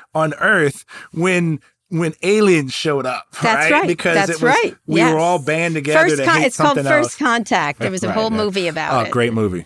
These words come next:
Speaker 1: Great movie.
Speaker 2: Yeah, First Contact. Yes,
Speaker 1: Arrival.
Speaker 2: yeah.
Speaker 1: Arrival's another good
Speaker 2: We
Speaker 1: one.
Speaker 2: need a First Contact. Either it's gotta be a simulation that we realize and it's over and some teenagers are get sick of us, or aliens need to get here immediately. What would you say,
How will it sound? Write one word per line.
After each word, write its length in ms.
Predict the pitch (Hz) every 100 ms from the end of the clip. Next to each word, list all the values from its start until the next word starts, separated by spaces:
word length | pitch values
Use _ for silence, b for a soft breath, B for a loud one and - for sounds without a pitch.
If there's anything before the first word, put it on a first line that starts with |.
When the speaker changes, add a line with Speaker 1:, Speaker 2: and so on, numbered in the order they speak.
| -
Speaker 1:
Great 200 | 107 101
movie. 140 | 95 196
Speaker 2:
Yeah, 140 | 170 -
First 360 | 220 226 -
Contact. 540 | 156 170 - - - -
Yes, 180 | 139 170
Speaker 1:
Arrival. 600 | 110 123 185 131 127 127
Speaker 2:
yeah. 60 | 117
Speaker 1:
Arrival's 460 | 104 110 120 117
another 300 | 113 110 110
good 120 | 107 254
Speaker 2:
We 60 |
Speaker 1:
one. 80 | 277
Speaker 2:
need 220 | 311 359
a 80 | 330
First 420 | - 349 330 -
Contact. 560 | 262 254 254 247 220 202
Either 240 | 277 311 294
it's 200 | 262 -
gotta 220 | 247 233
be 120 | 214
a 60 | 196
simulation 800 | 285 294 320 247 220 - 226
that 100 | 214
we 100 | 196
realize 460 | 190 185 180 175 175
and 100 | 175
it's 160 | 175 190
over 400 | 156 156 165 214
and 160 | 185
some 160 | 202 170
teenagers 640 | - 190 175 165 - 185
are 20 |
get 160 | 160 -
sick 220 | 180 156
of 100 | 151
us, 240 | 175 - - B B -
or 420 | 254 226 175 190 - b b b _ _ _ _ -
aliens 580 | - 214 175 160 156 -
need 180 | 165 156
to 60 | 170
get 200 | 147 151
here 140 | 156
immediately. 760 | 160 165 151 170 - 165 208 _
What 160 | - -
would 140 | 415
you 80 | 349
say, 260 | - 277